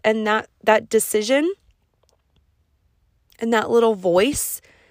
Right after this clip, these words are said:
that allows you to play, like, "Oh, girl, go do a cartwheel right now," or "Go play on that swing set right now,"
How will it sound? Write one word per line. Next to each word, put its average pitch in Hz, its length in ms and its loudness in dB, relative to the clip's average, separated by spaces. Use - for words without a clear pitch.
that 220 240 2
allows 202 520 4
you 247 100 -2
to 269 100 4
play, 302 320 2
like, 240 240 0
"Oh, 254 160 2
girl, 240 260 2
go 208 160 -2
do 240 140 -4
a 247 60 -4
cartwheel 180 360 -2
right 95 200 -8
now," - 200 -12
or 214 100 2
"Go 220 360 4
play 247 220 2
on 254 100 2
that - 140 -2
swing 196 280 -4
set - 180 -4
right 107 160 -8
now," - 240 -10